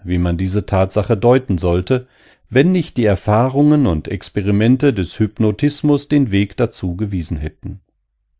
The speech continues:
Durch das Studium der hypnotischen Phänomene hat man sich an die anfangs befremdliche Auffassung gewöhnt, dass in einem und demselben Individuum mehrere seelische Gruppierungen möglich sind, die ziemlich unabhängig voneinander bleiben können,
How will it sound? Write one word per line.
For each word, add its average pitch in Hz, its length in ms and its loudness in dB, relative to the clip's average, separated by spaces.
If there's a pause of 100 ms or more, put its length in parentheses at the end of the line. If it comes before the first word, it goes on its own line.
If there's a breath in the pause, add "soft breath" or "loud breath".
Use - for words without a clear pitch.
(380)
Durch 107 180 4
das 101 200 2
Studium 156 640 2
der 69 180 -2
hypnotischen 95 640 0
Phänomene 117 720 4 (420 soft breath)
hat 160 240 0
man 147 180 4
sich 156 340 -2
an 95 140 0
die 92 160 0
anfangs 123 460 0
befremdliche 113 720 0
Auffassung 101 560 2
gewöhnt, 117 480 4 (320 soft breath)
dass 101 180 0
in 104 160 2
einem 131 560 4
und 85 240 -6
demselben 98 480 2
Individuum 123 840 2 (120)
mehrere 101 580 4
seelische 110 520 0
Gruppierungen 113 760 0
möglich 80 420 -2
sind, 92 320 -2 (460 soft breath)
die 139 100 2
ziemlich 160 460 0
unabhängig 90 760 2
voneinander 95 560 2
bleiben 104 440 2
können, 127 400 2